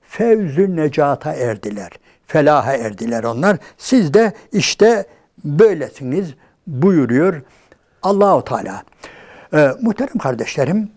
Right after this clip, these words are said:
e, söylediğimiz gibi, e,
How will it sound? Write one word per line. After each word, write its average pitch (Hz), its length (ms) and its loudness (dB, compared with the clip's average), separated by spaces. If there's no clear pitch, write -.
e, 127 260 -2
söylediğimiz 233 720 2
gibi, 131 420 -2
e, 117 260 -2